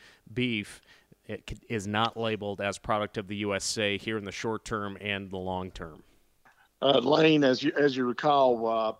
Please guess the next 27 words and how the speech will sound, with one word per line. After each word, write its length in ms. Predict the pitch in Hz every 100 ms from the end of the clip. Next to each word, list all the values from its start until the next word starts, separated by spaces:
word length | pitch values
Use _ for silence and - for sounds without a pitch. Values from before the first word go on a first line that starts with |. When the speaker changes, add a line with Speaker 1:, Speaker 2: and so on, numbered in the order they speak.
| _ 156
Speaker 2:
uh, 260 | 127 120 127
N 140 | 147
C 160 | - 131
B 140 | 123
A 240 | 123 120 104 - _ - - - _ -
filed 220 | 143 127
a 180 | - -
petition, 540 | - 147 139 143 127
I 100 | 120
think, 340 | - 139 131
in 180 | 123 113
June, 600 | 110 120 127 135 139 135 -
May 160 | 123 127
or 100 | 120
June 300 | 123 127 120
of 80 |
this 280 | 113 110 -
year, 360 | 117 110 113 - _ _ - _ -
and, 380 | 123 120 113 110
uh, 100 | 107
asked 320 | 123 131 127 -
that 180 | 117 -
the 60 |
product 400 | - 131 120 -
U 200 | 123 117
S 180 | 117 -
A 280 | 123 120